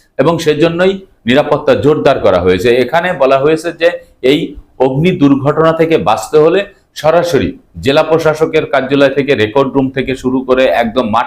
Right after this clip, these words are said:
পর্যায়ে যে ইউনিয়ন পরিষদের যে ভূমি অফিসগুলি আছে, উপজেলা ভূমি অফিস, সকল জায়গা সিসি ক্যামেরার আওতায় আনার কথা বলা হয়েছে।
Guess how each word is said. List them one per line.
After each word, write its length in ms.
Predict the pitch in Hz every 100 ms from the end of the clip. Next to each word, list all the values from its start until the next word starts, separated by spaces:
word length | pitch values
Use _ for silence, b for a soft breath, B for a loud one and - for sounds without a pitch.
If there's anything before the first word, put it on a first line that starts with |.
| -
পর্যায়ে 360 | 135 131 123 120
যে 80 | 120
ইউনিয়ন 320 | 120 135 131 120
পরিষদের 580 | 113 123 120 127 - b b b -
যে 400 | 87 117 117 - _ - 95
ভূমি 240 | 113 143
অফিসগুলি 560 | 117 135 127 120 117 110
আছে, 220 | 107 110
উপজেলা 480 | 110 98 127 131 127
ভূমি 300 | 117 120 117
অফিস, 240 | 104 131 - b b
সকল 420 | - 170 170 180 -
জায়গা 380 | 113 117 143
সিসি 340 | 151 135 131 156
ক্যামেরার 380 | 143 127 123 110
আওতায় 400 | 98 104 110 104
আনার 220 | 95 85
কথা 240 | 87 90
বলা 240 | 85 82 80
হয়েছে। 320 | 90 -